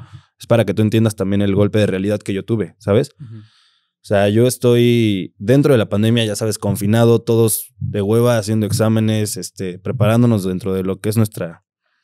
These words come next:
Speaker 1: computadora, güey. O sea, no tienes escape, literalmente te, te mantienes encerrado, te puede dar hasta depresión, lo que quieras. Sales de ese estado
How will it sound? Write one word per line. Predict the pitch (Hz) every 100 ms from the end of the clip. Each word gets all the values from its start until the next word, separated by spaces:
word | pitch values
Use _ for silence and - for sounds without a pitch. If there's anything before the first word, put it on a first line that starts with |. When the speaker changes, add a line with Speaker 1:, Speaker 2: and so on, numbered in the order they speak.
| _ - _ _
Speaker 1:
computadora, | 90 82 - 90 95 - - -
güey. | 107 117
O | -
sea, | 98 87
no | 98
tienes | 101 113 -
escape, | - 98 - 98
literalmente | 82 - 104 107 104
te, | - - _
te | 95
mantienes | 90 87 90 110 110 98
encerrado, | 82 98 107 120 - _ _
te | - 95
puede | - 110
dar | 107
hasta | 107 95
depresión, | 87 - 120 123 123
lo | 101
que | -
quieras. | 117 135 170 _ _ _ _ _
Sales | - 147 165
de | 151
ese | 143
estado | 127 120 117 247